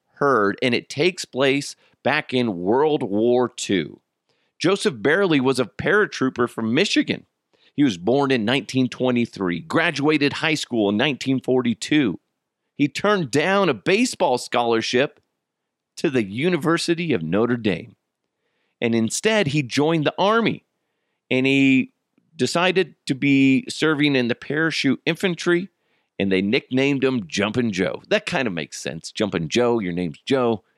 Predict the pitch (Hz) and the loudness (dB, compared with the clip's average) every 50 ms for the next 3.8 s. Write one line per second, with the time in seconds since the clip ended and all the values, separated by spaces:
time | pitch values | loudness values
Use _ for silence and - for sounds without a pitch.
0 | _ _ - - 180 202 196 196 180 180 165 143 - - 151 160 170 170 143 151 | _ _ -2 0 0 2 2 2 4 2 2 2 0 0 2 2 2 0 0 0
1 | 135 123 113 107 - - 147 151 160 143 135 123 - - 139 135 - - - - | 0 0 0 -2 -2 -2 -2 0 0 2 0 0 0 0 0 -2 -2 -4 -4 -2
2 | 131 135 131 127 - - 135 - - 127 123 - 135 117 - - 131 131 123 113 | 0 0 0 0 0 -2 -2 -2 -2 -4 -4 -4 -6 -6 -4 -4 -2 -2 -2 -2
3 | 101 95 95 - - - 107 123 127 123 135 135 135 135 - | -4 -4 -6 -4 -2 0 0 0 2 2 2 2 2 0 -2